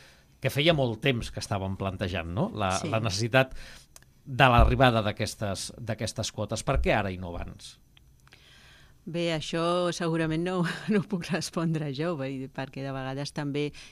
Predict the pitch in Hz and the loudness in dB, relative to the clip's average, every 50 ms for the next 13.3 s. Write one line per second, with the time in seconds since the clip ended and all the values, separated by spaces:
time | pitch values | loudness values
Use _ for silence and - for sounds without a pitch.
0 | - - 170 160 156 156 156 151 151 147 151 151 156 160 160 156 - 160 147 143 | -8 -2 0 0 2 2 2 2 2 2 0 0 0 0 -2 -2 -2 -4 -4 -4
1 | 151 143 135 - 143 135 139 143 143 147 151 156 160 165 165 156 143 139 139 143 | -6 -6 -4 -4 -4 -4 -2 -2 -2 -2 -2 -2 -2 -2 -2 -4 -4 -4 -6 -8
2 | - - 151 139 139 139 127 175 170 - - 180 - - 139 143 143 139 147 160 | -8 -6 -6 -4 -4 -2 -2 -4 -4 -4 -8 -6 -4 -4 -4 -2 -2 -2 0 0
3 | 170 160 151 - - 151 - - - 135 131 120 - 147 147 135 - - - - | -2 -2 -4 -4 -6 -8 -8 -8 -8 -8 -8 -6 -4 -4 -4 -4 -8 -14 -20 -20
4 | - - - - - - 135 - - 143 - - 147 139 151 151 139 143 151 151 | -20 -20 -20 -14 -10 -10 -8 -6 -6 -6 -4 -4 -4 -2 -2 -2 0 0 -2 -2
5 | 127 - 151 143 127 - - 151 143 143 151 160 - - - - - - - - | -2 -2 -4 -4 -4 -4 -4 -4 -2 -2 -4 -4 -6 -6 -8 -10 -14 -20 -20 -14
6 | - 147 147 - 156 147 147 139 143 139 139 131 - - - - _ _ _ - | -10 -8 -6 -4 -2 -2 -2 0 0 -2 -2 -4 -6 -12 -20 -20 _ _ _ -20
7 | - - - 160 156 156 - - - 151 143 160 202 226 - - - - - - | -16 -8 -4 -4 -4 -4 -4 -6 -6 -4 -4 -4 -6 -8 -12 -18 -20 -20 -14 -6
8 | - 156 143 143 143 143 139 139 139 139 135 135 135 135 135 131 131 131 131 131 | -4 -2 0 0 0 0 0 0 -2 -2 -2 -2 -4 -4 -4 -4 -4 -4 -6 -6
9 | 131 135 135 135 135 - - 147 143 147 139 139 143 147 143 139 143 143 143 - | -6 -6 -6 -6 -6 -6 -4 -4 -2 -2 -2 -2 -2 -2 0 -2 -2 -4 -4 -4
10 | 147 143 147 147 139 - 151 156 151 - - - - - - - 165 156 151 143 | -4 -2 -2 -2 -2 -2 -2 -2 -2 -6 -10 -14 -16 -14 -6 -2 0 0 0 0
11 | 143 151 147 147 143 143 139 139 135 135 131 - - 147 143 147 143 143 143 143 | 0 0 0 -2 -2 -2 -4 -2 -4 -4 -6 -6 -8 -6 -4 -4 -2 -2 -2 -2
12 | 143 143 143 143 143 143 143 143 143 151 151 151 - 160 147 - - 147 135 - | -2 0 0 0 0 0 0 0 0 0 -2 -2 -4 -6 -6 -4 -4 -6 -4 0
13 | 156 156 160 151 143 - | 0 0 0 0 -4 -6